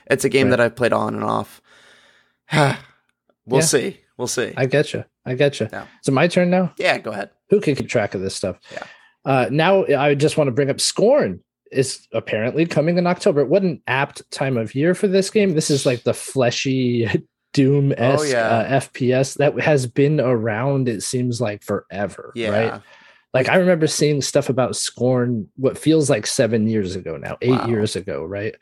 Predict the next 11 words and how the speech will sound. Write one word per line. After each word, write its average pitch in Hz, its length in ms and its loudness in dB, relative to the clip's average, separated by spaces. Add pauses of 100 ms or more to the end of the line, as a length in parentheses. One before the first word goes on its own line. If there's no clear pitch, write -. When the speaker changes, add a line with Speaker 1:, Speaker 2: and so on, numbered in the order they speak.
(640)
Speaker 2:
Uh, 110 240 4
apparently 117 520 4
it 104 100 2
is 92 200 0 (160)
finally 117 440 0
coming 104 420 -2 (580)
in 107 180 4
October 92 580 0
from 92 280 -2
Ebb 101 220 0
Software. 95 680 -2